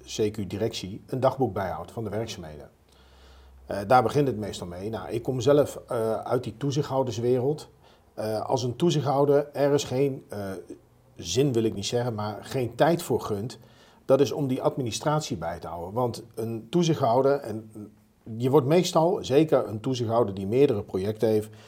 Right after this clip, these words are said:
die wordt gewoon van uur tot uur geleefd. Hij heeft het een nog niet opgelost of het volgende belletje gaat alweer.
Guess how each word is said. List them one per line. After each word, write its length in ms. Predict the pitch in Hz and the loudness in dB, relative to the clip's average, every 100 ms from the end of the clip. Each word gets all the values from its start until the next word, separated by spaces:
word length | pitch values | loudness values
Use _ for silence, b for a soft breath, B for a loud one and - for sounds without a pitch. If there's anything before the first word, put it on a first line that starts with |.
| B B B | B B B
die 160 | - 117 | 0 6
wordt 140 | 147 | 8
gewoon 160 | - 123 | 6 2
van 140 | 123 151 | 0 2
uur 120 | 151 | 2
tot 180 | 143 - | 2 0
uur 180 | 131 | -2
geleefd. 400 | - 110 80 78 | 0 -2 -4 -8
Hij 100 | - | -4
heeft 180 | 110 110 | -2 -2
het 100 | - | 0
een 100 | 170 | 2
nog 100 | 160 | 4
niet 120 | 139 | 6
opgelost 460 | 143 - 156 147 147 | 4 4 2 2 2
of 200 | 139 123 | -4 -2
het 180 | 117 - | -2 0
volgende 320 | 160 156 135 | 2 2 2
belletje 360 | 113 135 127 - | 4 4 2 -6
gaat 300 | - 135 135 | -2 -2 0
alweer. 340 | 110 113 117 | 0 0 0